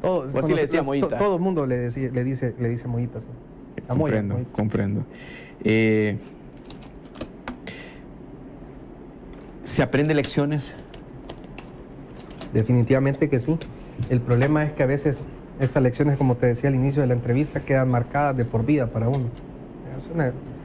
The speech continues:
Speaker 1: es un tema que mis hijos, mis nietos van a ver ese video, que mis hijos, mis nietos
Speaker 2: Sí,
Speaker 1: sabrán
Speaker 2: señor.
Speaker 1: de esta noticia. Y, y bueno,
Speaker 2: Comprendo. Vamos a nuestra última pausa. Amigos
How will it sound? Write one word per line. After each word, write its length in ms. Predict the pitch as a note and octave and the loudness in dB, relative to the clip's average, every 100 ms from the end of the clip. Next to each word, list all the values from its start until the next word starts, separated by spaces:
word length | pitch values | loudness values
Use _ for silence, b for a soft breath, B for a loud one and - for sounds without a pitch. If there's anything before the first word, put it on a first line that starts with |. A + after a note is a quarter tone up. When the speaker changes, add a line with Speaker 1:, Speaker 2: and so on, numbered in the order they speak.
| B B - | B B -2
Speaker 1:
es 80 | C3+ | 2
un 120 | D3 | 2
tema 340 | C#3 D3+ D#3+ D3+ | 4 4 4 4
que 160 | C#3 | 4
mis 260 | B2+ A#2+ D3+ | 4 4 4
hijos, 280 | D#3 D#3 D3 | 4 4 4
mis 160 | B2+ | 4
nietos 380 | B2 D3+ D3+ B2+ | 4 4 2 2
van 160 | B2 B2 | 2 4
a 60 | |
ver 160 | B2 B2+ | 4 4
ese 180 | B2 A#2+ | 2 0
video, 380 | A#2 C#3 C#3 C3 | 2 4 2 2
que 100 | A#2+ | 2
mis 200 | A#2+ D3 | 2 4
hijos, 200 | D3 B2+ | 4 4
mis 120 | B2 | 6
nietos 360 | B2 D3+ D3 B2 | 6 4 2 2
Speaker 2:
Sí, 80 | A2 | 4
Speaker 1:
sabrán 200 | A#2 G#2+ | 4 4
Speaker 2:
señor. 80 | A#2+ | 2
Speaker 1:
de 40 | |
esta 120 | - | 0
noticia. 480 | A#2 A#2 D3+ D3+ C#3+ - - - - - - - - | 0 2 2 2 -2 -10 -12 -12 -12 -14 -14 -12 -4
Y, 220 | A#2+ G#2+ | -2 0
y 40 | A2+ | 2
bueno, 220 | C#3+ F#3 - - - - - - - - - | 4 2 -2 -12 -16 -16 -16 -16 -16 -14 -2
Speaker 2:
Comprendo. 440 | A#2 G#2 G#2+ G#2+ - B B B B | 0 2 4 2 0 B B B B
Vamos 300 | F#3 G#3 G3+ | 4 6 6
a 460 | F3+ E3+ D#3+ D#3 - - - - | 6 6 4 2 -4 -18 -10 2
nuestra 340 | F3 - F3 | 4 6 4
última 380 | F#3+ F#3 F#3 E3 | 4 4 2 4
pausa. 440 | E3+ D#3 C3 D3 A#2+ B B B | 2 2 2 0 -2 B B B
Amigos 680 | - D#3+ F3+ F3+ F3 D3+ B2+ | 0 4 4 6 4 2 0